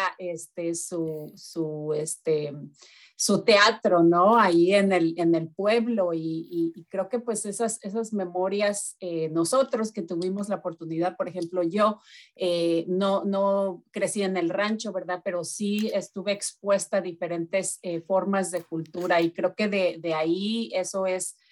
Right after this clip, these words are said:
de esa raíz que, que nosotros tenemos, pues, hay que, eh, pues, continuarla, hay que, hay que seguir esa tradición, eh, y puede ser de, de muchas maneras, puede ser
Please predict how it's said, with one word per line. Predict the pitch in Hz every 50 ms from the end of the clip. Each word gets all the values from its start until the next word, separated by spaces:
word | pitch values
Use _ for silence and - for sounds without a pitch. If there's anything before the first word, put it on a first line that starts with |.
| _ _ _ _ _ -
de | - 185 170 208 202 208 226
esa | 262 262 - 285 269
raíz | 240 226 214 190 185 190 208 226 226 220 - -
que, | 220 196 185 - 165
que | - 180 170
nosotros | 170 170 170 196 180 - 208 202 196 -
tenemos, | 202 180 170 180 175 175 180 175 -
pues, | _ 190 185 175 - -
hay | 190 185 185 180 -
que, | - 214 214 214 214 214 208 202 202 - _ _ _ _ _ _
eh, | - 185 180 170 165 165 160 160 160 165 165 - -
pues, | 202 190 -
continuarla, | - 208 185 170 170 190 185 185 185 180 185 190 208 226 226 220 202 175 165 165 170
hay | 180 175
que, | - 208 208 214 -
hay | 190 175 175
que | - 220
seguir | 208 - 190 170 190 190 202
esa | 208 196 226 214 -
tradición, | - 190 180 165 156 160 151 - - - 190 190 190 196 196 196 202 208 202 190 - _
eh, | - 180 175 170 170 - -
y | 185 175 175 170 180 - _
puede | - 214 220 220 240 233
ser | - - 226 226
de, | 208 247 240 233 226
de | 214 196 180
muchas | 185 202 240 302 339 359 349 311 294 -
maneras, | - 214 196 196 196 202 208 202 196 196 - -
puede | 220 208 226 226
ser | 220 - 233 226 - -